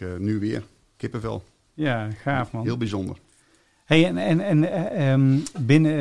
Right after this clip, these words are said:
Speaker 2: eh, binnen de leiders, hè, van het gevoel van kippenvel bezorgen aan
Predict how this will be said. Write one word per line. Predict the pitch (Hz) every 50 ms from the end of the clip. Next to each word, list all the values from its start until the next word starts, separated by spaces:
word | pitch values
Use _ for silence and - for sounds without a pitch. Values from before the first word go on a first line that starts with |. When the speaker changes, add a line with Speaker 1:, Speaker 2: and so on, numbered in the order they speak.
| 135 131 127
Speaker 2:
eh, | 131 123
binnen | 127 131 120 117 143 151 160 151
de | 120 120
leiders, | 120 131 139 143 123 117 - -
hè, | - 151 147 131 120 117 107
van | 107 - - 127 123
het | - - 139 110 120 -
gevoel | - - - 143 123 117 156 190 180
van | 131 123 110 -
kippenvel | - - 185 - - 117 98 - 117 107 104
bezorgen | 101 110 98 113 120 113 107 95 104
aan | 101